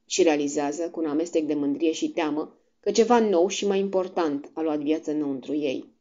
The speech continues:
Sunt puține acelea care nu-și pot aminti de acea zi, de acel mic incident care a anunțat zorii unei vieți noi. În cazul lui Lucy Ferrier, ocazia în sine a fost destul de serioasă, pe lângă influența pe care urma să o aibă asupra destinului ei și a multor altora.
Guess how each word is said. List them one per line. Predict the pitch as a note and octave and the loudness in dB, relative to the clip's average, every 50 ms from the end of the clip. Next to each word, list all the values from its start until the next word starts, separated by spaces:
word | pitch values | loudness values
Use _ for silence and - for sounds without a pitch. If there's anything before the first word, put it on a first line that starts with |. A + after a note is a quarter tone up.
| _ _ _ _ _ _ _ _ | _ _ _ _ _ _ _ _
Sunt | - F3+ D#3+ D#3 | -2 0 0 4
puține | D3+ E3+ D#3+ - F#3+ E3 C#3 | 4 2 2 4 2 2 2
acelea | A#2 A#2 - D3+ D3+ C#3 C3+ | 2 -2 -2 -2 -2 -2 -2
care | - D3+ C#3+ D3 | -2 -2 -2 -2
nu-și | E3 D#3+ - | -2 -4 -4
pot | - - C3+ | -8 -6 -6
aminti | C#3 C#3+ C#3+ C#3+ C#3+ D3+ C#3+ | -4 -4 -2 -2 -2 -4 -4
de | - | -4
acea | C3+ C#3 C#3+ - D#3+ D3 | -4 -6 -4 -4 -4 -4
zi, | C#3+ C#3+ D#3 D3+ D3 - - _ _ - - - A#3 - | -4 0 0 0 -2 -2 -8 _ _ -20 -16 -16 -6 2
de | - | 2
acel | A3 A3 - C#4 C4 | 2 6 6 6 6
mic | B3 B3+ B3 - | 6 2 2 4
incident | - B3+ A#3+ A#3+ G#3+ F3 F3 F3+ F3 F#3+ G#3+ - | 4 4 4 4 0 0 4 4 4 4 2 -2
care | - - - A3+ G#3 G#3 | -8 -6 -4 -2 0 0
a | |
anunțat | G3+ G3+ G3 F#3 F#3+ G3 G3+ G3 F#3 | 0 0 0 0 0 0 -2 -2 0
zorii | E3+ E3+ F3 F3 F3 | 0 2 2 2 2
unei | E3+ E3 E3 D#3+ | 2 2 0 0
vieți | D#3 D3+ D#3+ D#3+ D#3 - - E3+ | 0 0 0 -2 -2 -2 -4 -2
noi. | E3 C#3+ B2 - - - _ _ _ _ _ _ _ _ _ _ _ _ _ | -2 -2 -2 -4 -8 -12 _ _ _ _ _ _ _ _ _ _ _ _ _
În | - G3+ | -2 4
cazul | G#3 D4 F4 D#4+ B3+ | 6 6 8 8 8
lui | G#3+ G3 E3+ D#3 | 8 8 8 6
Lucy | F#3 G3 - G#3+ A3+ | 4 2 0 -6 -8
Ferrier, | - - F#3+ G3 F#3+ F#3+ F#3+ F#3+ F#3+ - - - _ _ _ | -4 0 0 2 2 2 0 0 -4 -10 -20 -20 _ _ _
ocazia | - A3+ A3 - D#4 D#4 C#4 C4+ A#3 | -8 -2 4 8 8 8 10 8 6
în | A3 A3+ | 6 6
sine | A#3 C4+ A#3+ G#3+ | 2 2 0 0
a | G#3 | 2
fost | G3+ A3+ A3 G#3+ | 2 0 2 2
destul | G3 F#3+ F#3+ - F#3 | 0 -2 0 -2 0
de | - F3 | 0 0
serioasă, | F3+ - F#3+ F3 F3+ G3+ F#3 D#3+ D#3 - - - G1+ - - _ _ _ _ _ _ _ | -2 0 0 0 2 2 2 2 0 -2 -6 -8 -10 -10 -12 _ _ _ _ _ _ _
pe | - E3+ | 2 4
lângă | F#3 F3+ E3+ D3+ C#3+ | 6 6 6 6 4
influența | C3+ B2 - C3+ D3 D3 D3+ D#3 D#3 | 4 2 0 -2 -2 -2 0 -2 -2
pe | D3+ C#3 C#3 | -2 -2 -2
care | D#3 D#3 D3 | -2 -2 0
urma | C#3 C#3+ C#3+ D#3+ D3+ | -2 -2 -2 -2 -4
să | D3+ - D3 | -4 -4 -4
o | D3+ | -2
aibă | D#3 C#3+ - B2 | -2 -2 -2 -4
asupra | D3 - - - - C#3 | -6 -8 -8 -6 -6 -6
destinului | C3+ - D#3 - - D3 D3+ D#3 D#3 D#3+ | -4 -4 -6 -6 -6 -4 -2 0 2 2
ei | E3 F3 F3 F3+ F3+ F3 - - | 4 4 6 6 6 4 2 -6
și | - - A3 | -8 -4 -4
a | F#3 | -2
multor | F3 E3+ E3 D#3+ D#3 F3 E3+ E3+ - - | -2 0 -2 -2 0 0 -2 -2 -4 -6
altora. | F3+ E3+ D3+ A#2+ - C3 B2+ C3+ - - - | -6 -6 -4 -4 -4 -6 -6 -6 -8 -10 -18